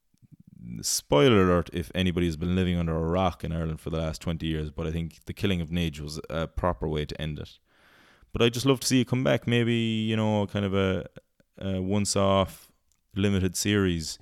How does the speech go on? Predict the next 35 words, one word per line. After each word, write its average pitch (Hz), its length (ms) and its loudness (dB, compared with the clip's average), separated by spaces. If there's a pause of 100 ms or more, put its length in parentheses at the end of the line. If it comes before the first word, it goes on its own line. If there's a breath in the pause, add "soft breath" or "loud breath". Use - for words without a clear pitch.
(640 soft breath)
developed 95 480 2
for, 85 560 2
you 87 140 -2
know, 85 120 0
R 85 200 0
T 87 180 -2
E 80 40 -2
Player 120 300 4
or 90 60 4
something. 80 300 -2
That 117 200 -2
could 87 120 -4
be 80 120 -2
cool 80 240 -2
too, 110 240 0
you 78 100 -2
know. 95 200 -4 (680 soft breath)
Um, 87 280 0
and 87 180 -2
the 87 60 -4
final 104 420 0
show, 87 240 -2
and 87 100 -2
it's 92 140 -4
another 123 320 2
Irish 117 320 2
one, 73 160 -6
guys. - 380 -12 (640)
I, 82 180 -6
I 92 80 -4
just 92 160 -4
love 101 160 2
Ireland 98 320 2
so 92 180 -2
much. - 400 -6